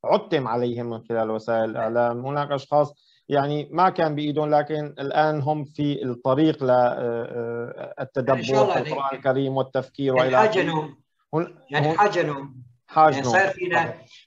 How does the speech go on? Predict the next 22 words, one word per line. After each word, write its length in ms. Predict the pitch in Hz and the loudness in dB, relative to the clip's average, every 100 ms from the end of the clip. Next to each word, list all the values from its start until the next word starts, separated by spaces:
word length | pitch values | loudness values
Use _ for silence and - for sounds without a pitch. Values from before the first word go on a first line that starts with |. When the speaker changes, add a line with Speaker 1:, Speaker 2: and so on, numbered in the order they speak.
| _ | _
Speaker 2:
صاير 280 | 180 190 | 0 2
فينا 260 | 190 190 190 | 2 0 0
كأهل 460 | - 196 214 202 190 | -2 0 0 2 2
الك-، 460 | 165 - 160 156 - | 0 -2 -4 -4 -8
كأهل 380 | 190 208 220 190 | -4 0 2 2
الكهف، 520 | 160 - 156 131 - | 0 -2 -4 -4 -2
أيقاظ 520 | 185 175 208 220 - 196 | -2 0 2 2 2 0
نيام. 600 | 170 139 131 123 120 95 - _ _ | -2 -2 -2 -4 -8 -12 -20 _ _
Speaker 1:
صح. 160 | - 131 | -12 -6
Speaker 2:
تحسبهم 580 | 160 - 214 214 202 196 | -4 0 2 4 4 4
أيقاظ 480 | 190 185 214 214 165 | 0 2 4 4 4
وهم 360 | 190 180 185 | 0 0 -2
رقود. 500 | 170 - 160 113 - _ _ _ | -6 -2 -2 -2 -8 _ _ _
يعني 120 | 139 123 | -8 -4
Speaker 1:
صح. 40 | |
Speaker 2:
بتشوفهم 260 | 214 220 190 | 0 0 0
فتح 280 | 214 208 156 | -2 0 2
عينيه، 560 | 156 151 147 147 - - _ - | 2 2 -2 -4 -10 -20 _ -12
Speaker 1:
مم. 260 | 127 120 123 _ | -10 -10 -14 _
Speaker 2:
بس 240 | 139 - 196 | -8 -6 2
هو 100 | 202 | 4
نايم. 580 | 185 175 143 107 - | 4 2 0 -4 -12